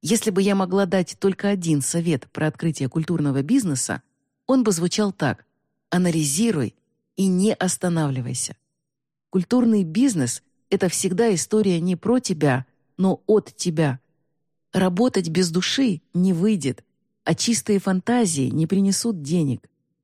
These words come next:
Воплощение идеи требует огромных вложений, но правда в том, что никогда я не была такой счастливой, как сейчас. Это тихое счастье, дорогой слушатель. Оно живёт где-то внутри.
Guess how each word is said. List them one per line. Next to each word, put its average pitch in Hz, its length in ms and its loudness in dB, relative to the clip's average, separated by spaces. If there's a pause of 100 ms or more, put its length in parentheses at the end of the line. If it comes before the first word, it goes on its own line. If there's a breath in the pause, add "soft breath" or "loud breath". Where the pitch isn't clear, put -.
(260)
Воплощение 170 720 2 (140)
идеи 170 340 0
требует 180 460 2
огромных 196 640 2
вложений, 190 680 0 (540)
но 170 120 2
правда 190 340 2
в - 60 -8
том, 247 200 0
что - 240 -4
никогда 220 460 0
я 175 180 2
не 160 100 -2
была 180 220 2
такой 240 360 0
счастливой, 170 720 0 (260)
как - 200 -6
сейчас. 131 500 -6 (840)
Это 185 200 0
тихое 180 400 -2
счастье, 190 420 -2
дорогой 135 320 -2
слушатель. 139 560 -6 (400)
Оно 247 220 2
живёт 202 320 2
где-то 170 320 -2
внутри. 165 500 -4